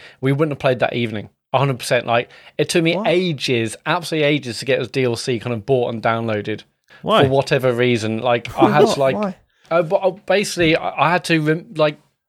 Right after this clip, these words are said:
Speaker 1: basically change my PayPal account to get it working. I've always had PayPal as, like, my payment method to buy stuff, and it, things weren't
Speaker 2: On what?
Speaker 1: working. On, on,
Speaker 2: What?
Speaker 1: on, you know, buying it on the Quest,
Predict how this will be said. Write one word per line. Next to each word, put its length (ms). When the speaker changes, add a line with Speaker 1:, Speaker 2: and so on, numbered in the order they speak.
Speaker 1:
basically 480
change 380
my 120
PayPal 480
account 300
to 80
get 120
it 60
working. 300
I've 80
always 160
had 160
PayPal 380
as, 80
like, 140
my 120
payment 440
method 400
to 100
buy 220
stuff, 440
and 300
it, 240
things 260
weren't 140
Speaker 2:
On 160
what? 220
Speaker 1:
working. 340
On, 180
on, 240
Speaker 2:
What? 140
Speaker 1:
on, 240
you 80
know, 100
buying 220
it 60
on 180
the 40
Quest, 440